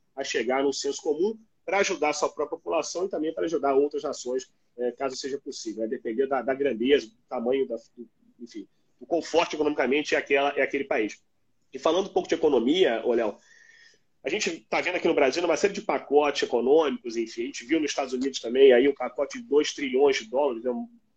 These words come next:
pacote maior do que o Plano Marshall, que foi ajuda pros países da Segunda Guerra,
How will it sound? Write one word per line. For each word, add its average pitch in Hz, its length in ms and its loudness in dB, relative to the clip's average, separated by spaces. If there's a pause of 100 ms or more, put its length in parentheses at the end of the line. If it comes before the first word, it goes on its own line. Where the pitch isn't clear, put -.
(120)
pacote 147 420 -4
maior 160 440 4
do - 60 -20
que - 80 -12
o 156 40 -14
Plano 147 240 2
Marshall, 131 420 0
que - 80 -16
foi 135 120 0
ajuda 123 480 -2
pros 143 180 -8
países 127 240 -4
da 135 60 -2
Segunda 120 300 -2
Guerra, 131 440 4